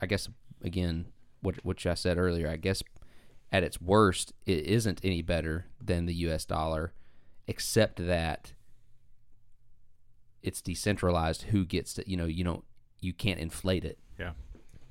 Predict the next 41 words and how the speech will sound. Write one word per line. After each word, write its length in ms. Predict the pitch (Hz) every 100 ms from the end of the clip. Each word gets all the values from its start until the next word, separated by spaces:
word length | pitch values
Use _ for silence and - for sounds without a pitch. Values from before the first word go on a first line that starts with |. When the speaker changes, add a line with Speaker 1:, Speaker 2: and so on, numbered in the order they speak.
| -
Speaker 1:
You 100 | 98
know, 160 | 87 87
and, 200 | 85 -
and, 280 | 87 82 82 - -
and 100 | 90
it's 140 | 78
not 180 | 101 92
just 220 | 98 -
these 180 | 95 85
random, 460 | 87 87 85 82 80
p-, 80 | - 95
or 80 |
these, 340 | 87 82 78 - - - -
not 140 | 90 82
random, 240 | 82 80
but 120 | 82
these 180 | 87 80
people 340 | - 92 87
on 200 | 85 78
high 440 | 78 90 87 85 82
that 140 | 80
have 200 | 85 90
no 100 | 90
accountability 680 | 80 85 80 78 92 85 80
that 160 | 80 80
are, 300 | 85 85 - -
you 100 | 80
know, 100 | 85
gonna 200 | 82 85
in-, 240 | 80 85 -
inject 500 | 90 82 98 80 -
it 160 | - -
and 160 | 80 78
just 180 | 85 -
change 260 | 90 82
the 80 | -
spreadsheet 580 | - 90 80 - 80 -
whenever 240 | 85 85
they 100 | 78
want 280 | - 78 -
to. 200 | - -